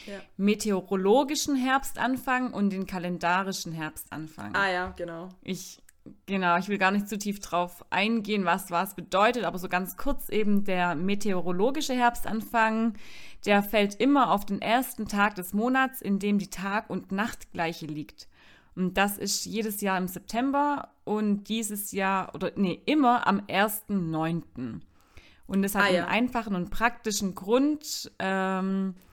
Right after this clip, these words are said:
Speaker 2: weil alle vier Jahreszeiten aus meteorologischer Definition eine konstante Länge, ähm, haben, um einfach
Speaker 1: Mhm.
Speaker 2: einheitliche Klima- und Wetteraufzeichnungen zu ermöglichen.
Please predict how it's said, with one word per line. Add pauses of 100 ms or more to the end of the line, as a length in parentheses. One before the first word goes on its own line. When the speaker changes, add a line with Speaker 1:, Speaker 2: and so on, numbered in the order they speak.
(340)
Speaker 2:
weil
alle
vier
Jahreszeiten
aus
meteorologischer
Definition
eine
konstante
Länge, (160)
ähm, (100)
haben, (340)
um
einfach
Speaker 1:
Mhm.
Speaker 2:
einheitliche
Klima-
und
Wetteraufzeichnungen
zu
ermöglichen.